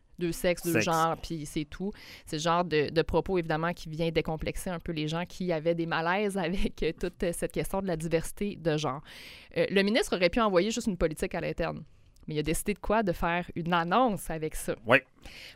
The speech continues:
Speaker 2: Puis là, il est
Speaker 1: Pourquoi ?
Speaker 2: dans les médias, il est à Mario Dumont. Il était
Speaker 1: Oui.
Speaker 2: avec nous un matin, il était dans Mario
Speaker 1: Ah, il
Speaker 2: Dumont.
Speaker 1: fait une grande tournée d'entrevues,
Speaker 2: Il a
Speaker 1: là.
Speaker 2: attendu tous les médias avant de rentrer au Conseil des ministres. On le voyait, il faisait
Speaker 1: Il
Speaker 2: la file
Speaker 1: voulait,
Speaker 2: parce
Speaker 1: là.
Speaker 2: qu'il disait, « Hey,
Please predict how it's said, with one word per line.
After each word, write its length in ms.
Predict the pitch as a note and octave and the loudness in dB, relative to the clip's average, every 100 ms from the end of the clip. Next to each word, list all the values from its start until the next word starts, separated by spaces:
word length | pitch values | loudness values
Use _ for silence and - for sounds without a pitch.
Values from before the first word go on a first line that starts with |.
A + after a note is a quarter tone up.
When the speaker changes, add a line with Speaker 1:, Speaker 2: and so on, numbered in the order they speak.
| - | 4
Speaker 2:
Puis 160 | G3 | 6
là, 120 | C3 C3+ | 10 10
il 20 | |
est 80 | A#2 | 12
Speaker 1:
Pourquoi ? 120 | - | 12
Speaker 2:
dans 280 | A#2+ A2+ A2+ | 12 10 8
les 100 | A2+ | 8
médias, 380 | A2 G2 A2 | 6 6 6
il 80 | A2+ | 6
est 100 | A#2 | 6
à 80 | A#2+ | 6
Mario 320 | A2 G#2 A2 | 6 6 4
Dumont. 240 | G2 F#2+ F#2+ | 2 0 0
Il 80 | |
était 140 | G#2+ C3 | 4 6
Speaker 1:
Oui. 60 | |
Speaker 2:
avec 180 | B2 A#2+ | 6 6
nous 80 | C3 | 6
un 80 | A#2+ | 6
matin, 340 | A2+ - G2+ | 6 4 -2
il 80 | G2 | -4
était 160 | A2 A#2 | -2 2
dans 140 | A2+ | 4
Mario 320 | G#2+ G2 A#2 | 2 2 8
Speaker 1:
Ah, 80 | B3+ | 10
il 40 | - | 10
Speaker 2:
Dumont. 80 | B3+ | 10
Speaker 1:
fait 40 | |
une 60 | A#3+ | 10
grande 180 | B3 C#4 | 10 10
tournée 280 | G3+ F3 A#3+ | 4 4 4
d'entrevues, 440 | G3 - D#3+ D#3+ | 4 4 4 6
Speaker 2:
Il 80 | B2+ | 8
a 120 | C#3 | 8
Speaker 1:
là. 100 | C#3+ | 8
Speaker 2:
attendu 960 | C#3 - C3+ C3+ C3+ G#2 B2+ C#3+ D3 C3 | 8 8 8 8 6 2 2 4 4 2
tous 200 | - D#3+ | 2 4
les 180 | D#3+ D#3+ | 6 6
médias 540 | C#3+ C#3+ C3+ A2+ D3 | 8 6 6 6 8
avant 200 | C#3 C3+ | 8 6
de 80 | C3 | 6
rentrer 380 | B2+ B2+ A#2+ A#2+ | 6 6 4 2
au 80 | C3+ | 0
Conseil 400 | C3 B2 B2+ C#3 | 2 2 4 4
des 120 | C3 | 4
ministres. 400 | B2+ B2+ D3 - | 6 6 4 6
On 40 | C#3+ | 6
le 60 | |
voyait, 260 | B2+ C#3+ D3 | 8 8 8
il 60 | |
faisait 220 | B2+ B2 C3 | 6 6 8
Speaker 1:
Il 40 | |
Speaker 2:
la 80 | B2 | 8
file 80 | A2 | 6
Speaker 1:
voulait, 380 | - - G3 F#3+ | 6 8 8 8
Speaker 2:
parce 100 | E3+ | 8
Speaker 1:
là. 80 | D#3+ | 6
Speaker 2:
qu'il 80 | C#3 | 4
disait, « 200 | - C3+ | 4 4
Hey, 280 | B2+ C3+ G#2 | 6 6 4